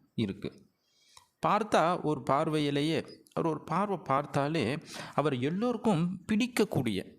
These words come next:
அந்த பார்த்தாலே ஒரு அஃபெக்ஷன் வரக்கூடிய ஒரு உருவ அமைப்பு, தேகம், முகம், இது எல்லாமே அந்த பையன்கிட்ட இருக்கு. சரி, இவர் எவர் வீட்டில்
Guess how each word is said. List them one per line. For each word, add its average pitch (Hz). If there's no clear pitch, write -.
அந்த 117
பார்த்தாலே 170
ஒரு 165
அஃபெக்ஷன் 185
வரக்கூடிய 131
ஒரு 180
உருவ 185
அமைப்பு, 123
தேகம், 110
முகம், 107
இது 160
எல்லாமே 170
அந்த 117
பையன்கிட்ட 117
இருக்கு. -
சரி, 156
இவர் 160
எவர் 196
வீட்டில் 175